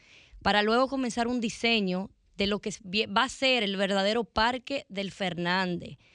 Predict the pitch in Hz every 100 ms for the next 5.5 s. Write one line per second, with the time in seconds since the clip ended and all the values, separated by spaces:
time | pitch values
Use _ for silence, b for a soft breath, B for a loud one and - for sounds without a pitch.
0 | b b - 202 202 220 202 220 254 285
1 | - - 254 269 247 262 220 214 240 220
2 | 185 175 - 185 185 214 233 - 269 285
3 | 233 202 202 196 208 196 208 202 180 165
4 | - _ - 196 180 175 175 - 196 -
5 | 202 196 - 175 170